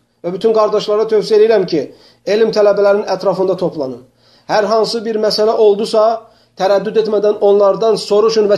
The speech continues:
çəkinməyin. Və adı tanınmayan, təhsili bilinməyən,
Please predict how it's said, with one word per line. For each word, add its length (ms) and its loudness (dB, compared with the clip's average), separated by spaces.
çəkinməyin. 600 0
Və 140 0
adı 240 -4
tanınmayan, 600 0
təhsili 400 -2
bilinməyən, 580 -2